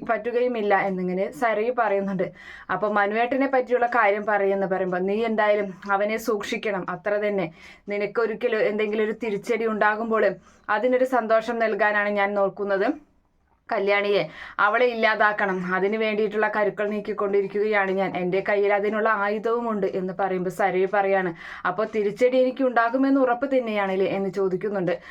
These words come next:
അപ്പോ, "അതൊന്നിനെ കുറിച്ച് എനിക്ക് പറയാൻ പറ്റില്ല, അത് തിരിച്ചടി ഉണ്ടാകുമെന്ന് ഉറപ്പുമില്ല"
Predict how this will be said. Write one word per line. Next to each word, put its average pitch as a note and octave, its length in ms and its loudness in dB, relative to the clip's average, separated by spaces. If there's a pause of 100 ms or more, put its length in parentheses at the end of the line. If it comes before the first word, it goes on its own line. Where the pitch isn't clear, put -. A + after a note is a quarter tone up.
(240)
അപ്പോ, F3+ 240 0
"അതൊന്നിനെ G#3+ 560 0
കുറിച്ച് A3 340 -4
എനിക്ക് G#3 260 -2
പറയാൻ G3 360 2
പറ്റില്ല, G3 380 -2 (160)
അത് F3+ 200 -2 (140)
തിരിച്ചടി G3 420 -2
ഉണ്ടാകുമെന്ന് G3 640 -2
ഉറപ്പുമില്ല" G#3 640 0